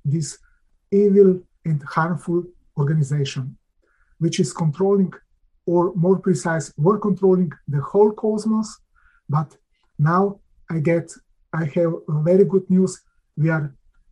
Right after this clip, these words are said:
we have almost ended, uh, their, uh, control, and we are already creating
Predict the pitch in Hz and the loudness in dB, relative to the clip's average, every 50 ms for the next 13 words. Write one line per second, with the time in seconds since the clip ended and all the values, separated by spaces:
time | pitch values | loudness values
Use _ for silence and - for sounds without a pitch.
0 | _ - - 160 175 - 180 170 - - 208 190 208 196 190 170 - - - 175 | _ -8 -4 -4 -2 0 0 -2 2 4 6 6 6 6 4 2 -2 -4 -2 0
1 | 185 196 165 165 143 - - - _ _ _ _ _ _ - 156 151 147 156 - | 2 2 2 2 0 -4 -6 -18 _ _ _ _ _ _ -6 -4 -4 -4 -4 -6
2 | - 143 151 156 156 151 147 139 _ _ _ _ _ _ _ _ _ _ _ - | -6 -2 0 0 0 0 -2 -4 _ _ _ _ _ _ _ _ _ _ _ -8
3 | - 151 151 180 - - 156 147 135 160 175 196 208 214 208 208 - _ _ _ | -6 -6 -6 -6 -4 -2 -2 -2 0 0 2 2 4 4 2 0 -2 _ _ _
4 | _ _ _ _ - 160 160 143 - - 180 170 180 175 165 - - 196 185 208 | _ _ _ _ -6 -4 -4 -4 -4 -2 2 4 4 4 2 -2 0 4 8 8
5 | 202 190 180 175 175 180 175 165 185 185 185 185 _ _ _ _ _ _ - - | 8 8 6 2 0 -2 0 0 0 0 -2 -4 _ _ _ _ _ _ -8 -2
6 | 147 160 175 175 175 180 143 | -2 0 0 0 -2 -4 -6